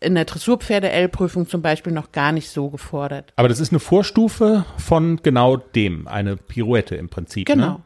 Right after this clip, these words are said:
Speaker 2: ne? Ja. Letzte Frage, wenn man das kann mit so einem Pferd oder wenn du das dann jetzt auch mit Klecks kannst, kannst du dann auch so einen riesengroßen Reisebus rückwärts wenden um hundertachtzig Grad?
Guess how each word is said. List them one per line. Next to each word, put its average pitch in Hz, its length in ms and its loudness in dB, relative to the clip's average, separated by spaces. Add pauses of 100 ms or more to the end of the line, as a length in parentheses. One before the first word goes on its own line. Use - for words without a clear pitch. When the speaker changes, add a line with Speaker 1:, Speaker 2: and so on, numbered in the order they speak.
Speaker 2:
ne? 98 80 -4
Ja. 87 100 -10 (1120)
Letzte 165 360 2
Frage, 190 640 0
wenn 123 240 0
man 220 160 2
das 190 240 0
kann 107 480 -2 (420)
mit - 240 0
so - 80 0
einem 101 240 0
Pferd 147 540 -4 (260)
oder 95 320 -2
wenn 107 140 2
du 110 80 2
das 117 180 0
dann 117 160 0
jetzt 110 160 2
auch 98 160 -2
mit 110 180 0
Klecks - 380 -4
kannst, - 480 -2 (380)
kannst - 360 -2
du 214 40 2
dann 175 200 0
auch 147 120 0
so 160 140 2
einen 147 160 2
riesengroßen 175 1080 2
Reisebus 180 880 -2 (320)
rückwärts 165 680 -2
wenden 143 360 2
um 95 140 -6
hundertachtzig 92 640 -4
Grad? 85 380 -10